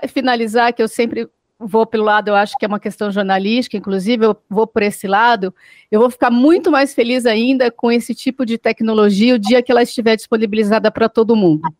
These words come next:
pra que a gente não tenha essa divisão de categorias, né, na nossa sociedade. Então, o dia que você vier voltar aqui no programa,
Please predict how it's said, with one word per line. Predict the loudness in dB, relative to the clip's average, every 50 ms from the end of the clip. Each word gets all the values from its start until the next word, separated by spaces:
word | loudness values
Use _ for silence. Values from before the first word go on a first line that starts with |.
| _ _ -20 _ _ _ _ _ _ _
pra | -2 -2 -2
que | 0 0
a | 0
gente | 0 0 -2 -4 -2
não | -2 -2 0
tenha | 0 0 2 2 0
essa | 0 2 0 0 0 -2
divisão | -2 -2 0 2 2 2 2 2 2 2 2
de | 2 0 -4
categorias, | -4 -2 -2 -4 0 0 0 0 4 4 4 4 4 2 2 2 0 0 0
né, | -2 0 0
na | 0
nossa | 0 0 -2 -4 -6 -10 -12
sociedade. | -12 -14 -8 -4 -4 -2 0 0 0 0 0 -2 -4 -6
Então, | -8 -4 -4 -4
o | -2
dia | 0 0 -2
que | 0 -2 -2
você | 0 0 0 0 0 -2
vier | 0 0 0 2 2 2 0
voltar | 2 0 0 -2 0 -2 -2 -2
aqui | -2 -2 -2 -2
no | -2 -2 0
programa, | -2 -2 0 0 0 0 0 0 -2 -2 -2 -2 -4